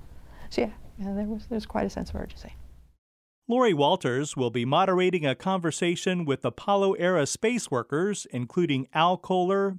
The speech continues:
Speaker 2: Bill Heinck, and John Tribe, who rose to the challenge of President Kennedy's declaration.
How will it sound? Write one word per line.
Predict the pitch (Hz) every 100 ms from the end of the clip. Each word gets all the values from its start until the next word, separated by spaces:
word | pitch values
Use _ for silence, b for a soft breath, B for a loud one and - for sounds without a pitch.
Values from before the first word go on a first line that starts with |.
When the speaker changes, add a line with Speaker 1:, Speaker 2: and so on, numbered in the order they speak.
| -
Speaker 2:
Bill | 175 180 175
Heinck, | 175 175 196 - -
and | 120 120
John | 143 185 185
Tribe, | - 233 214 143 156 B B B
who | - 190
rose | 220 254 233
to | - 202
the | 156
challenge | - 214 196 127 135 143
of | 117 110
President | - 196 190 185 175
Kennedy's | - 185 170 170 175 -
declaration. | 170 170 165 147 151 147 131 104